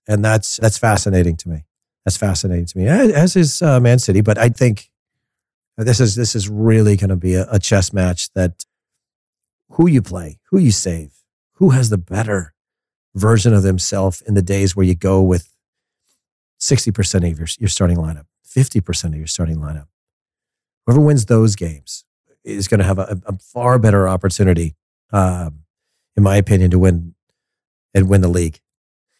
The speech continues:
And, and then this is just such a strange thing. If you look at Klopp, you look at Pep and the way that they're trying to manage through this, navigating through this time of year is really difficult, especially with the World Cup looming and, and, and all the things that are, that are in the, uh, very near future. You, you have to,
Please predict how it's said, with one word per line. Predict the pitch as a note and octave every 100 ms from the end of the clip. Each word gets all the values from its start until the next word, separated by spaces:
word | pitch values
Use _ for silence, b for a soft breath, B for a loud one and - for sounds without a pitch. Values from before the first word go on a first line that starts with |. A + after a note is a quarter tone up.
| -
And, | B2+
and | C#3 C#3+ C3+
then | C#3+
this | C#3
is | D3+ A#2+
just | B2+
such | C3 G#2+
a |
strange | - - A2+ A2 A2 F#2+
thing. | - A2
If | F#2+ A2
you |
look | G#2+ G#2+
at | G2
Klopp, | - F#2+ F#2
you | F#2+
look | G#2 -
at | F#2+ - F2
Pep | - G2 F2+ _
and | F#2
the | F#2
way | F#2 F#2+
that | F#2
they're | F#2+
trying | F2 G#2 F#2+
to | F2
manage | F2+ F2 E2
through | - A2+ A#2
this, | E2+ E2 -
navigating | A2+ C3 G#2 F2+
through | - F2+
this | F#2+
time | - F#2
of | F2
year | F#2+
is | E2 C#3+
really | F#3
difficult, | F#2 - - _ _
especially | A2 - F#3 G3+ C3 G2
with | F#2
the | G#2+
World | G2+ G2
Cup | F#2+ F2
looming | G2 G2 E2+ F2
and, | F2 F#2
and, | G2 G#2+ -
and | C#3+
all | D3+ F#3
the | E3+
things | - A2
that | F#2+
are, | F2+ E2+ _ _ _ _ _ _ _ G#2+
that |
are | G#2
in | A#2+ G2+
the, | G2
uh, | F#2+
very | F#2 A2
near | F#2+ F2
future. | A3 G3+ F#2
You, | G#2 C#3+
you | A2+ B2+
have | C3+ B2+
to, | G#2+